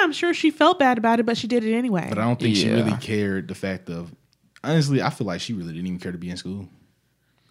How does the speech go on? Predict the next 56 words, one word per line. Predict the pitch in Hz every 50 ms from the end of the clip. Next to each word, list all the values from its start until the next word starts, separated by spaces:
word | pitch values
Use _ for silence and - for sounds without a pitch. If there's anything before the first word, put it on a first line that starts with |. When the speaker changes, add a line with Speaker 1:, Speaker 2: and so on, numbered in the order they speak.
| _ _ _ _ _ -
Speaker 2:
That's | - 104 139 135
how | 123 120
I |
Speaker 1:
I | 131
Speaker 2:
honestly | 123 110 - - -
Speaker 1:
mean, | 143
I | 151
Speaker 2:
felt. | - - 185 -
Speaker 1:
don't | - -
know. | - 170 - _ _ - - -
Speaker 3:
I | 107 107 113
mean, | 139 135 110
that's | 98 95 127 139
her | - 123
personal | - - - - - - - -
problem, | - - - - - - - -
but | - - - - - 143 - -
for | - 110
the | 95 82 - -
issue | 156 147 - 120 - -
at | - - -
hand. | - 113 - - - - 151 - -
Speaker 2:
She | - - 123 110
didn't | 110 110
need | 110 113 107
the | 110
money. | 110 113 127 143 127 104
The | 101
money | 98 104 113 117 110
was | 104 98
just | 98 98 95
going | 101 101 101
for | - 98
her | 90
school. | - - 110 117 113 101 95 _ _ _ _ _ _ _ _
She | - - - 156
didn't | 160 147 127
know | 117 113 113
that | 101 101 98 98 -
her | - 110 107
mom | 107 104 104 104
Speaker 1:
She | 104 -
Speaker 2:
was | 349 269
Speaker 1:
didn't |
know | 233 220
her |
Speaker 2:
taking | 220 214
Speaker 1:
mom | 208 202 190
Speaker 2:
money | 180 175
Speaker 1:
was | 208
Speaker 2:
on | 196 196
the | 190
Speaker 1:
scamming. | 196 196 - - 117 104 92
Speaker 2:
side. | 101 - 185 - - -
Speaker 1:
Yeah. | 190 180 165 165 - - -
Speaker 3:
Yeah. | - -